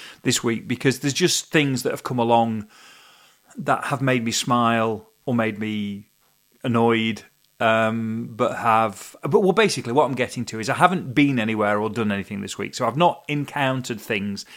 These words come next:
that I'm gonna, I'm, I've not stumbled upon something that's made me think, or I've not, you know, it's gonna be things that have come at me through screens,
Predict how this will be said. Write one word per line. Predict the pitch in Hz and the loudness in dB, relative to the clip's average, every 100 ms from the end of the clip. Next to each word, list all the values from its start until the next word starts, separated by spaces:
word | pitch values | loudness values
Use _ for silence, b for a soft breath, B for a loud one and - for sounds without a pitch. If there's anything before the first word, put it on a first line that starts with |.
| B | B
that | - | -4
I'm | 113 113 | -2 0
gonna, | 110 107 104 104 95 | 0 2 0 0 -2
I'm, | 117 | -2
I've | - 117 | -2 -2
not | 151 123 | 0 -2
stumbled | - 175 147 123 | -2 -2 -2 -2
upon | 120 123 120 | -2 -2 -2
something | - 120 104 113 | -4 -8 -6 -8
that's | 110 - | -8 -6
made | 107 104 | -6 -4
me | 104 | -6
think, | 104 107 110 | -8 -10 -8
or | 110 | -6
I've | 101 | -6
not, | 120 123 - B B B _ | -4 -6 -8 B B B _
you | - 127 | -4 -2
know, | 90 - 147 | -2 -4 -4
it's | 127 151 147 | 0 0 0
gonna | - 151 | 0 2
be | 143 | 2
things | - 143 131 107 | 0 -2 -2 -4
that | 123 | -4
have | 120 120 | -6 -8
come | - 131 | -4 -2
at | 117 | -2
me | 127 | -4
through | 117 - 127 117 | -8 -4 -2 -2
screens, | 104 - - 117 101 92 - | -2 -6 -2 -2 -2 -6 -10